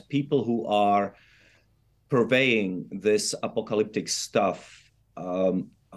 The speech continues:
are wrong and, um, are doing a lot of harm, then we will have achieved something good. I want to make sure that people don't misunderstand me.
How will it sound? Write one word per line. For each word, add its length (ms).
are 160
wrong 640
and, 480
um, 560
are 100
doing 220
a 60
lot 140
of 60
harm, 440
then 500
we 180
will 240
have 380
achieved 580
something 680
good. 400
I 140
want 240
to 80
make 180
sure 440
that 200
people 220
don't 180
misunderstand 760
me. 200